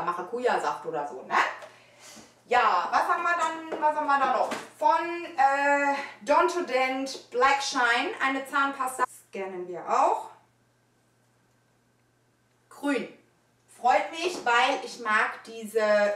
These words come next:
Zahnpasta sehr, sehr gerne. So, dann sind wir mit der Schublade auch durch. Und dann haben wir jetzt noch eine Schublade, die ist, die ist voll. Kleinen Moment.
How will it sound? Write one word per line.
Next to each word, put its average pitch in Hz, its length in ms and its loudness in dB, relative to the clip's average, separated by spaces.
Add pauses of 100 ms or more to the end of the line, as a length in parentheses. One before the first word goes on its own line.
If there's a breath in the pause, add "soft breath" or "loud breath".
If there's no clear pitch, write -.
Zahnpasta 202 560 -8
sehr, 180 220 -6
sehr 170 140 -6
gerne. 151 320 -8 (1080 soft breath)
So, 370 220 2
dann 226 200 -2
sind 285 140 -8
wir 262 100 4
mit 247 180 -2
der 240 160 4
Schublade 220 540 -2
auch - 240 -2
durch. 381 360 0
Und 254 80 -6
dann 277 200 -2
haben 311 140 2
wir 294 100 4
jetzt 285 120 -2
noch 240 180 -6 (160)
eine 359 160 0
Schublade, 196 680 0 (240)
die 233 160 -10
ist, - 520 -8
die 262 180 -8
ist 262 160 -8
voll. 202 280 2 (340)
Kleinen 247 360 -2
Moment. 208 500 -4